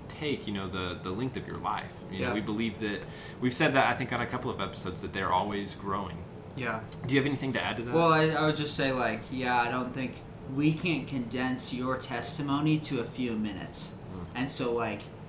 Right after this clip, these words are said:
Speaker 2: if you think, "Oh, my testimony is just what I share at a service or just what I
Speaker 1: Yeah.
Speaker 2: share at a small group," it's like, no, like, your testimony is so much more than that.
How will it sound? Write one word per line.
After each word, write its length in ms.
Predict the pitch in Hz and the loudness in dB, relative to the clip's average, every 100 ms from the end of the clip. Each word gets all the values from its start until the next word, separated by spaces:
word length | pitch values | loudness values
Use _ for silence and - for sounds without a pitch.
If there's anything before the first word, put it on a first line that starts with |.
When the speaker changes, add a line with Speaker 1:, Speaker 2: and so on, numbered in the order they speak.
| - | -8
Speaker 2:
if 220 | 123 - | -6 0
you 80 | 156 | 2
think, 320 | 156 147 127 - | 2 0 0 2
"Oh, 200 | 156 147 | 2 4
my 200 | 131 147 | 4 2
testimony 580 | 151 160 - 147 131 127 | 2 0 2 0 2 2
is 100 | - | 2
just 220 | 131 - | 0 -2
what 100 | 135 | 0
I 120 | 123 | 0
share 340 | 123 135 127 123 | 0 -2 0 0
at 80 | |
a 60 | 120 | -2
service 640 | - 135 139 127 92 - - | -2 0 0 -2 -4 -6 -6
or 120 | 117 | -6
just 280 | 120 123 - | -4 -4 -2
what 80 | 127 | 0
I 60 | 127 | 0
Speaker 1:
Yeah. 40 | |
Speaker 2:
share 300 | 101 95 135 | 0 0 0
at 60 | 127 | -2
a 40 | |
small 380 | - 127 123 135 | -4 -2 0 0
group," 280 | 127 110 117 | -2 -4 -6
it's 140 | - | -4
like, 180 | 110 110 | -4 -4
no, 300 | 117 117 117 | -6 -4 -4
like, 240 | 110 101 | -4 -4
your 120 | 123 123 | -6 -4
testimony 440 | 147 - 139 117 | -4 -2 -2 -2
is 60 | 107 | -2
so 180 | 131 | -4
much 280 | 120 113 - | -4 -4 -4
more 200 | 107 117 | -4 -2
than 200 | 113 113 | -4 -4
that. 240 | 98 98 | -4 -4